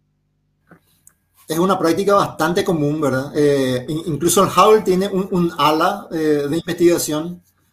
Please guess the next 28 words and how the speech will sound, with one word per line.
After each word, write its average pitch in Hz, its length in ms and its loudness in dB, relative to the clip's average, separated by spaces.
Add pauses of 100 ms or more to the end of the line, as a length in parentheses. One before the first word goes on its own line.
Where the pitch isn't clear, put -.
(180)
que 147 100 0
es 139 60 -2
completamente 151 560 -2
de 165 100 4
la 151 160 4
esa, 143 240 0
¿verdad? 123 340 -2 (600)
Eh, 123 640 -2 (400)
digamos, 135 680 0
si 147 180 -2
entran 170 440 0
a-, - 320 -12
al 147 400 2
sitio 156 280 0
web 151 260 2
de 165 120 0
la 160 180 2
esa, 165 220 0
van 156 140 2
a 156 80 0
ver 147 180 2
que 156 100 0
ellos 139 200 0
tienen 151 260 -4
su - 140 -6
propio 151 240 0
apartado, 147 760 2
eh, 127 320 -2